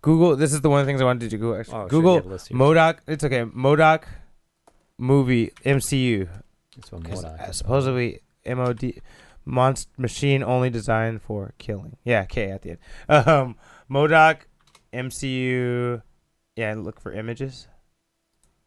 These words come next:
Speaker 1: So, there was a leak. No, no, no, no.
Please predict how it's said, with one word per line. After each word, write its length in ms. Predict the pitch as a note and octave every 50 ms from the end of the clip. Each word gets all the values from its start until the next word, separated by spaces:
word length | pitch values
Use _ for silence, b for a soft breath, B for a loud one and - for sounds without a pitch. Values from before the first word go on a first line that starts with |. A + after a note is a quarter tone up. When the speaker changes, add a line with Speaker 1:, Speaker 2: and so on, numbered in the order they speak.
| _ _ _ _ _ _ _ _ _ _ _ _ _ _ _ _ _ _ _
Speaker 1:
So, 880 | - - - - - C#3+ D3 C#3 B2 A2+ A2 A2 A2+ A#2 B2 B2+ A#2+ - - _ _ _ _ _ _
there 180 | - A#2 A#2 A#2+
was 140 | B2+ A#2+ A2+
a 60 | A2
leak. 380 | G2+ G2+ A2+ A#2 G#2 - -
No, 340 | - G#2+ G#2 G#2+ A2+ A#2 A#2
no, 180 | A#2 A#2 A#2 A#2
no, 400 | A2+ A#2 A#2 A2+ A#2 A#2 A#2+ A2+ A2 G#2+ -
no. 680 | G#2+ G#2 G2+ G2+ G2+ G#2 G#2 G#2 G#2 G#2+ G#2+ G#2 G2+